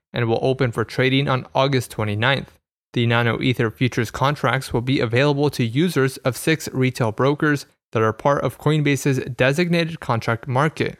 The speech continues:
Coinbase Derivatives already launched a Nano Bitcoin futures contract on June twenty-seventh.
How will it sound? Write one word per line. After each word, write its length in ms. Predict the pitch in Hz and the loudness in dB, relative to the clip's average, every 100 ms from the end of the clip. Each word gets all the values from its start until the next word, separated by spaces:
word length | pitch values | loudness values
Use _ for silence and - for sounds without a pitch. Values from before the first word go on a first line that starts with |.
| _ - | _ 0
Coinbase 440 | 135 123 123 - | 2 2 2 0
Derivatives 600 | 113 113 123 123 123 117 | 0 2 2 2 0 0
already 440 | 131 139 135 151 151 | 0 2 2 4 2
launched 440 | 117 120 131 - | 2 0 0 -2
a 80 | 139 | -2
Nano 380 | 123 127 151 127 | 0 2 2 0
Bitcoin 520 | - 139 - 190 139 | 0 -2 0 0 0
futures 440 | - 127 - 123 - | 0 -2 0 -2 0
contract 500 | 127 120 131 139 - | -2 0 0 0 -2
on 160 | 147 135 | -2 -2
June 240 | 123 117 | 0 -2
twenty-seventh. 720 | - 110 107 - 143 139 - | -2 -6 -4 0 0 0 -4